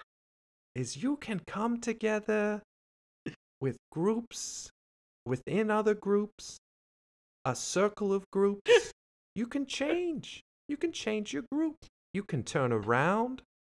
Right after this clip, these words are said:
Speaker 1: circle into another group. You can take two groups at one time if you want. Perfectly
Speaker 2: Cha-
Speaker 1: natural.
Speaker 2: Perfectly
Speaker 1: It's
Speaker 2: natural.
Speaker 1: fine.
Speaker 2: Chapter three.
Speaker 1: Chapter three.
Speaker 2: Grouping doesn't have to be just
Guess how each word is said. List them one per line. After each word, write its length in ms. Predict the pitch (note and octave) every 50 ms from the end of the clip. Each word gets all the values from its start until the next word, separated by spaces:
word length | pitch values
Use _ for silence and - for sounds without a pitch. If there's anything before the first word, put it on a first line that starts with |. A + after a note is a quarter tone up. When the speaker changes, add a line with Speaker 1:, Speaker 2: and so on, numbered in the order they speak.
| _ _ _
Speaker 1:
circle 460 | - - - C3+ C3+ C3+ - A2+ G#2
into 260 | G2+ F#2+ - - -
another 420 | F2+ E2+ F2 F2 G2+ D#3 G3 - C4+ A#3
group. 240 | - C#4 D4 D4 C#4+ - - - _ _ _ _ _ _ _ -
You 60 | D#4 D#4
can 120 | - E4+
take 200 | - - E4 E4 - _
two 140 | - E4+ D#4+ D#4+
groups 320 | E4 E4+ E4+ E4+ - -
at 120 | F4+ E4+ -
one 200 | F4 F4 F4+ F4
time 440 | - - F#4 F#4+ G4+ G4+ G#4 G4+ F#4
if 200 | D#4 - - -
you 80 | F#2+ F2+ -
want. 140 | F2+ F2 - _ _ _ _ _ _ _ _ _ _ _ _ _ -
Perfectly 600 | - - G#4+ A4+ A4 - - E4+ - A3+ F#3 D3+
Speaker 2:
Cha- 60 | B2+ A2+ G#2+ G2+
Speaker 1:
natural. 340 | G#2+ A#2 A#2+ - - - - _ _ _ _ _ _ _ _ _ _ _ -
Speaker 2:
Perfectly 760 | - - - D5 D5+ C#5+ C#5+ C5+ - - - - - B2 E3
Speaker 1:
It's 420 | A3+ G#2 G2+ - - - - -
Speaker 2:
natural. 220 | - - - A#3+ A#3+
Speaker 1:
fine. 480 | B3 B3 B3 B3 - - G#3+ A3+ G3
Speaker 2:
Chapter 140 | F3+ F3+ F#3
three. 560 | F#3+ - - - - E4+ G4+ A4 A4+ G#4 D4 G#3
Speaker 1:
Chapter 340 | A#3 D4 D#4+ D#4 - - G#3+
three. 280 | - - _ - - -
Speaker 2:
Grouping 540 | D#4 G4 G#4+ G#4 - B3 C4+ D#4+ D#4 - - _ _ -
doesn't 340 | D#3+ C3 C#3 C3+ A3+ E4+ F4
have 300 | - - A2+ A2+ A#2+ -
to 120 | - - D4 - -
be 220 | - B2 B2 E3+ F#3
just 520 | - - - A#3 G#3 - A3+ - - -